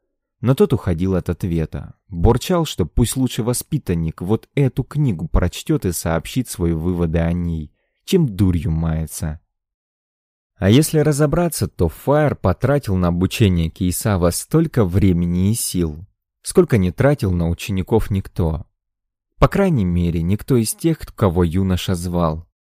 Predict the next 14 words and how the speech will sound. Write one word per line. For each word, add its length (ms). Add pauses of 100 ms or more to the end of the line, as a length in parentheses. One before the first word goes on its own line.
(400)
Иногда 400
у 60
него 240
даже 300
возникало 540
подозрение, 760
что 220
учитель 440
считает 500
его 200
воспитание 800
главным 640
жизненным 560
приоритетом – 920